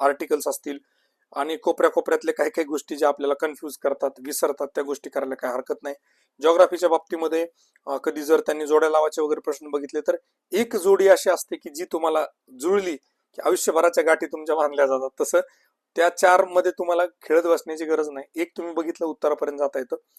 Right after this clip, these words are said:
ती शोधण्याचा त्या ठिकाणी प्रयत्न करा. हिस्ट्रीमध्ये पण तेच गोष्ट आहे, कधी कधी चार चार स्टेटमेंट दिलेले असतात, खाली पण चार चार, अं, समाजसुधारकांची नावं दिलेली असतात. एक क्लू बघायचा, हे पुस्तक कुठल्या समाजसुधारकाचं आहे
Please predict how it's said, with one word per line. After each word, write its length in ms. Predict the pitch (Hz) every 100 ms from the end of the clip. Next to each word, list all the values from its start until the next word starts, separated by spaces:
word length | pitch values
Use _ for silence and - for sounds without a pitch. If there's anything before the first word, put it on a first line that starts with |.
| _ 208
ती 80 |
शोधण्याचा 480 | 185 170 139 143 143
त्या 140 | 139 135
ठिकाणी 260 | 135 135
प्रयत्न 300 | 131 131 -
करा. 180 | 127 131 - _ _ -
हिस्ट्रीमध्ये 460 | 175 - 190 185
पण 140 | 175 170
तेच 180 | 170 156
गोष्ट 280 | 143 -
आहे, 140 | 127 143
कधी 80 | 147
कधी 220 | 151 156 _ _ _ -
चार 140 | 147
चार 160 | 143 160
स्टेटमेंट 400 | - 151 151 151
दिलेले 200 | 147 147
असतात, 260 | 143 - 151 _ _ _
खाली 180 | - 151
पण 240 | 156 160 147
चार 200 | 156 151
चार, 200 | 160 156
अं, 720 | - - 135 131 123 120 120 _ -
समाजसुधारकांची 800 | - 165 156 160 160 156 143 151
नावं 240 | 151 147
दिलेली 200 | 147 147
असतात. 200 | - 151 _ _ _ -
एक 200 | 185 208
क्लू 200 | - 208
बघायचा, 380 | 202 190 185 190 190 - -
हे 280 | 143 - 175
पुस्तक 400 | - 180 - 175 -
कुठल्या 240 | 170 180
समाजसुधारकाचं 720 | 170 165 151 160 160 156 156 151
आहे 200 | 139